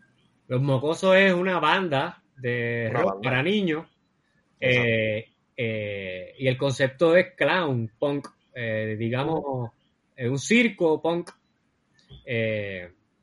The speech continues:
Speaker 1: pero, eh, la inspiración realmente vino de Gaby Fofó y Miliki, que son los payasos de la tele que veían nuestros papás.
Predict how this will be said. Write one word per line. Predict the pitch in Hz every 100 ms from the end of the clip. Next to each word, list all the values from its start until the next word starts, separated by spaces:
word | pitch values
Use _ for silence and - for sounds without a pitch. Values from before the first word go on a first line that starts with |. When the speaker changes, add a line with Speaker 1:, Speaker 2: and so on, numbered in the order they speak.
| _
Speaker 1:
pero, | 170 220 214 180 180 - _ - -
eh, | 156
la | 151
inspiración | 135 127 156 143 170 196 208 185
realmente | 160 170 196 196 180
vino | 160 190 196
de | 160 139 131
Gaby | 135 165
Fofó | 170 143 175
y |
Miliki, | 170 160 175 175 127
que | 123
son | 110 131 135
los | 156 -
payasos | - 131 131 131 160
de |
la | 160 147
tele | 151 156
que | 123
veían | 120 139
nuestros | 139 143 123
papás. | 120 117 160